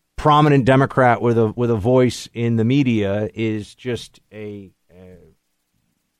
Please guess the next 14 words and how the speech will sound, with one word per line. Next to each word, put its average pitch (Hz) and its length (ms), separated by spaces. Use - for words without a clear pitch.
constant 135 520
lefty, - 560
right? 95 200
There 107 160
are 107 60
some 117 260
who 110 80
are 110 80
willing 104 200
to - 40
call 95 140
balls 85 260
and 73 80
strikes. - 280